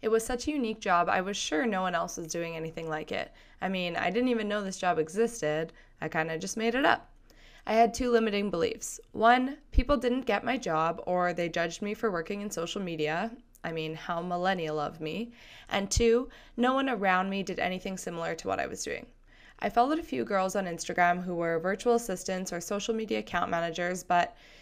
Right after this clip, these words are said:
it felt like because they were in L A or just in the States in general, that they must know a lot more than me. I isolated myself because I didn't think there were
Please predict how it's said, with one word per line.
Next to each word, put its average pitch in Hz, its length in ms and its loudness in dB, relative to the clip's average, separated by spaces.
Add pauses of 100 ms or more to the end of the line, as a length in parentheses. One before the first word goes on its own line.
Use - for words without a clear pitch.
it - 140 -10
felt 262 160 6
like 233 220 6
because 190 260 -2
they 220 220 4
were 240 100 6
in 226 140 2
L 185 180 2
A 180 280 2
or 170 120 0
just 190 220 -4
in 202 100 0
the 175 80 -4
States 180 320 -4
in 165 140 -4
general, 180 420 2
that 190 180 -6
they 240 120 6
must 214 260 0
know 175 440 -4
a 180 60 0
lot 175 200 0
more - 120 -4
than - 160 -6
me. 101 280 -10 (460)
I 214 120 6
isolated 196 500 4
myself 170 460 0
because 175 580 -2
I 190 120 0
didn't 240 220 -2
think 220 260 -6
there 196 120 0
were 180 220 -2